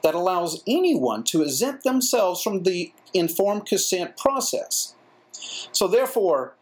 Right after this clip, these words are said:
even if you go get your toenails painted in a lot of places, they required your informed consent. You can't get your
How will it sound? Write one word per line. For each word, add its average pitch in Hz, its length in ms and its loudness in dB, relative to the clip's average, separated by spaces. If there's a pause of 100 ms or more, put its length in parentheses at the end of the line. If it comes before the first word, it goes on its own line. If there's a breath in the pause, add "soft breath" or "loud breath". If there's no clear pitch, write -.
(1040)
even 302 220 2
if 277 120 -2
you 254 100 -2
go 247 120 4
get 220 240 -6
your 170 360 -2 (340)
toenails 277 440 0
painted 147 340 -2
in 139 80 0
a 139 60 0
lot 131 180 2
of - 100 -4
places, 113 360 -2
they 120 120 2
required 120 420 0
your 110 140 -4
informed 110 380 -2
consent. - 380 -4 (400 loud breath)
You 185 100 0
can't 269 240 -2
get 277 180 -2
your 262 300 0